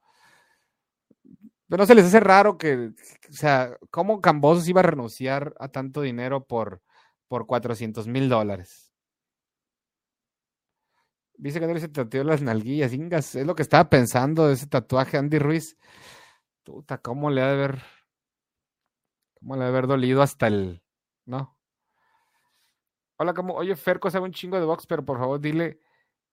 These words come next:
que decir que Usyk tiene mejor box que Canelo, no mames, por piedad, que no mames. Es que creo que se malinterpreta lo, lo que, los comentarios. Solamente dijo que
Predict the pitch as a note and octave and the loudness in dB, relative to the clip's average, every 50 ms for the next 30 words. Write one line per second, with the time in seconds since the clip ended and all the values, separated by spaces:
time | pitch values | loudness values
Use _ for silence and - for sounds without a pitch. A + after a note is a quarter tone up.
0 | _ _ _ _ _ _ _ _ _ _ _ _ _ _ _ _ _ _ - C3+ | _ _ _ _ _ _ _ _ _ _ _ _ _ _ _ _ _ _ -4 -4
1 | B2 B2 A#2 - - C3 C3+ C#3 - D#3 D#3 D3+ D3 - D3 C#3+ - D#3 D3+ D#3 | -4 -4 -6 -6 -6 -8 -8 -8 -8 -8 -8 -8 -8 -12 -16 -12 -10 -8 -8 -6
2 | D3+ C#3 B2 - B2+ B2+ C#3 C3 - D#3 D3 - B2 A2 A#2+ C3+ D3 D#3 D3+ C3+ | -6 -8 -8 -8 -8 -8 -10 -12 -12 -16 -8 -8 -6 -4 -4 -4 -4 -4 -4 -4
3 | B2 A2+ G#2+ G2+ F2+ F2 F2 E2+ D#2 _ A#2 G2+ - _ - D2+ E2 F#2+ G#2 - | -6 -8 -10 -10 -12 -14 -16 -18 -16 _ -16 -18 -16 _ -14 -14 -12 -12 -12 -14
4 | - G2 F2+ G2 G2+ G2+ F#2+ F2+ D2+ C2+ - - - - - - _ G3+ G#3 - | -16 -16 -16 -14 -14 -14 -14 -16 -18 -20 -20 -20 -20 -20 -20 2 _ 4 4 6
5 | A3+ - A#3+ B3 B3+ - - G3+ - - F3+ E3+ D#3 D3 C#3+ C3+ A#2+ - C3 A#2+ | 4 6 8 8 8 8 6 4 4 4 4 6 6 4 4 2 0 0 -2 -4
6 | - - C#3+ D#3 E3 D#3+ G#3 G3 F#3 - - _ _ - - - - _ _ _ | 0 0 2 2 2 4 4 4 4 4 -2 _ _ -20 -20 -20 -20 _ _ _
7 | _ _ _ _ _ _ _ _ _ _ - - - C3+ C#3 D3 - D#3 D3+ D3 | _ _ _ _ _ _ _ _ _ _ -20 -4 4 6 6 6 8 8 6 6
8 | - - D3+ C#3+ C3+ - - C3+ B2+ A#2+ A2+ G#2+ - D3 E3 E3+ D#3+ C3 G#2 F2+ | 6 4 4 2 2 4 2 2 2 2 0 2 6 6 6 8 6 4 4 2
9 | - - - _ _ _ _ _ _ - D#3 D#3 D3+ F#3 F#3+ G3 E3 - G3+ F3+ | -4 -12 -18 _ _ _ _ _ _ -2 0 0 0 0 0 -4 0 0 0 0
10 | F3+ D3+ - - - - _ _ _ _ _ _ _ _ _ _ _ _ _ _ | 0 -2 -4 -6 -16 -20 _ _ _ _ _ _ _ _ _ _ _ _ _ _
11 | _ _ _ _ _ _ - C#3+ - - _ _ | _ _ _ _ _ _ -6 -6 -6 -6 _ _